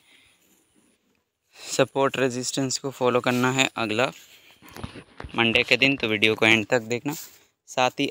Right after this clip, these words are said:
आज जो मुहूर्त trading होगा, मुहूर्त trading पे भी आप लोग इन level को फॉलो कर पाओगे। तो daily chart पे देख सकते हो stock continuously अपना resistance को फॉलो करता हुआ एक लोअर लो, लोअर हाई pattern बना रहा है।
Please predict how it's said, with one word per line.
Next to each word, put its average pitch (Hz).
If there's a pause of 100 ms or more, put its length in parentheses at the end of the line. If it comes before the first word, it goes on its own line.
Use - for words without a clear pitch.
आज 117
जो 131
मुहूर्त 123
trading 117
होगा, 110
मुहूर्त 117
trading 110
पे 117
भी 143
आप -
लोग 107
इन 107
level 104
को -
फॉलो 110 (120)
कर - (100)
पाओगे। 104 (1000)
तो 110
daily 113
chart 113
पे 120
देख 117
सकते -
हो 139
stock 110 (100)
continuously 113
अपना -
resistance 110
को 120
फॉलो 117
करता 117
हुआ 120
एक 117 (1200)
लोअर 107
लो, 110
लोअर 110
हाई 110
pattern 110
बना 113
रहा 123
है। 143